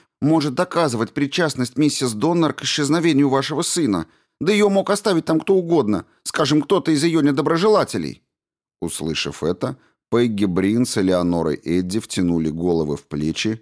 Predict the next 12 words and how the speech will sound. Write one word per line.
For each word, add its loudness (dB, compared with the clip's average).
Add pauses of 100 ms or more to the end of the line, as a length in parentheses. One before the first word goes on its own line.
(160)
и -2
подались -4
назад. -8 (320)
"Довольно 4
с -2
тебя, 0
помолчи!" 2 (440)
Невесть, -4
откуда -2
взявшийся -2
Франклин -2
Грейвс, -2